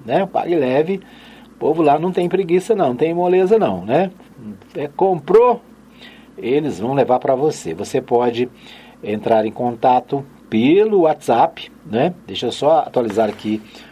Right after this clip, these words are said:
o, o, o WhatsApp do Pag Leve pra você, é, deixa eu achar aqui.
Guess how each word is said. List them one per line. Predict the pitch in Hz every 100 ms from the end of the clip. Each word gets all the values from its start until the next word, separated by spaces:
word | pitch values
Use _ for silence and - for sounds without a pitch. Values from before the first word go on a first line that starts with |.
| -
o, | -
o, | 95 101 - 98 95 92 87 85 -
o | - 95
WhatsApp | 107 - 95 95 - 90 - - - 87
do | 98 170 202
Pag | - 120 113 123
Leve | 156 135 170 104 87
pra | 117 120
você, | 131 135 - - 120 143 - - - - - - -
é, | 104 107 104 107 104 104 98 92 - - - - - - - - - -
deixa | 92 95 - - -
eu | 104 110
achar | - - 101
aqui. | 98 - - 113 107